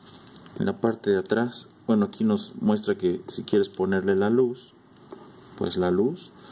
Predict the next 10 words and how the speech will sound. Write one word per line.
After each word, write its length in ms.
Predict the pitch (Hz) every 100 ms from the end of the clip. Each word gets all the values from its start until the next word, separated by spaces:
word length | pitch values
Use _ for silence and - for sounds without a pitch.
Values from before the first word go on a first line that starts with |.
| - -
Lo 140 | 117
vi 280 | 123 143 147
en 120 | 143
un 120 | 135
puesto, 500 | 127 131 131 - 175 226 - - - -
en 120 | 104
un 140 | 123
mercado 400 | 117 98 117 120
aquí 180 | 104 110
cerca, 440 | - 113 104 -